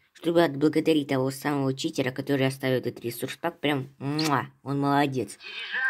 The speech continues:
Просто пишите в, в Ютубе, там, в поисках. Господи, свинюхи. В общем, просто пишите «слил ресурс текстур пак проклятого Майнкрафта Жеки», вот.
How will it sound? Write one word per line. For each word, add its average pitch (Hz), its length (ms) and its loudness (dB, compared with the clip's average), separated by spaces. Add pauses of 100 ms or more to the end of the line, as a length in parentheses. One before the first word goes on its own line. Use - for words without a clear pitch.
(160)
Просто 165 300 0
пишите 170 560 4
в, 143 40 0
в - 560 -4
Ютубе, 180 360 4
там, 143 260 0
в - 60 -20
поисках. 151 460 -2 (2750)
Господи, - 520 -6
свинюхи. - 920 -10 (1120)
В 143 100 2
общем, 175 220 2
просто 170 240 0
пишите 165 440 0
«слил 156 500 4 (500)
ресурс - 500 -6 (280)
текстур - 460 -2
пак 156 300 -2
проклятого 147 540 -2
Майнкрафта 143 580 -4
Жеки», 139 480 -2
вот. 117 400 0